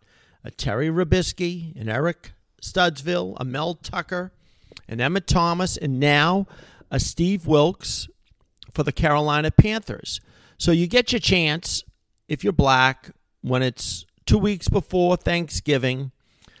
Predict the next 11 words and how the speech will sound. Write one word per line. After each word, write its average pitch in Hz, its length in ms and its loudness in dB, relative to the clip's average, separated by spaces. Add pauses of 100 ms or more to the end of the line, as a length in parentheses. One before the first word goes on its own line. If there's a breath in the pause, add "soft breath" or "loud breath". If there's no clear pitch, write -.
(200 soft breath)
the 139 80 -2
team's 196 420 0
oh 202 200 4
and 196 80 0
eleven, 139 560 2 (840)
the, 139 80 0 (160)
the 156 240 6
owner 202 380 8
is 170 160 2
under 175 340 0
investigation, 139 1040 -2